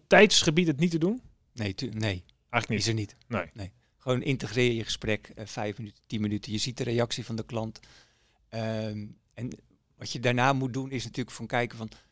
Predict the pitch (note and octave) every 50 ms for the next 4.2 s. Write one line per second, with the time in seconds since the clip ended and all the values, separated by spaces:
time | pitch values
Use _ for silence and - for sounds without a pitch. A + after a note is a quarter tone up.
0 | _ _ _ _ _ _ _ _ _ - A2 A2 A2 G#2+ G#2+ G#2+ A#2 B2+ B2+ A#2
1 | - - C3+ A2+ B2+ - - - B2 A#2 - B2 A#2 A2+ A#2 B2+ B2+ A#2 A2 G2+
2 | G2+ G2+ - - A2 G#2+ G2+ - A2 A2+ - C3 A#2+ B2+ A2+ A#2+ B2+ - C#3+ -
3 | - - A#2+ A2+ - - - C#3+ C3+ C3 A2+ - G2+ G#2 F#2+ - - - - -
4 | C#3+ F3 - -